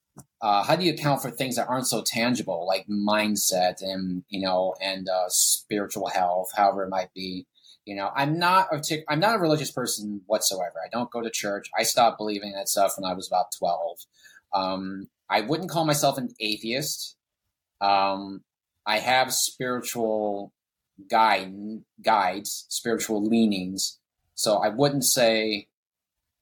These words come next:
that philosophically, I don't believe that there is no creator at all. Um, but I definitely do not,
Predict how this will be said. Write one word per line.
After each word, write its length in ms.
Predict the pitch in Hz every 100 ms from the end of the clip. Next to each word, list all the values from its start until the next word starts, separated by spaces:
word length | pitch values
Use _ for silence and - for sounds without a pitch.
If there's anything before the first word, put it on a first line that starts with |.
| _ -
that 280 | 101 98 -
philosophically, 800 | 135 - 123 113 110 113 101 95
I 100 | 95
don't 280 | 117 104
believe 240 | 101 101 95
that 100 | -
there 180 | 101 98
is 120 | 104
no 160 | 98
creator 600 | 95 - 95 95 92 80 - _ _ _ _ -
at 160 | 98 92
all. 420 | 98 90 76 - _ _ _ _ _ _ -
Um, 500 | 101 95 92 90 90 -
but 160 | 110 110
I 80 | 110
definitely 500 | - 160 127 113 95
do 140 | 113
not, 380 | 104 101 95 -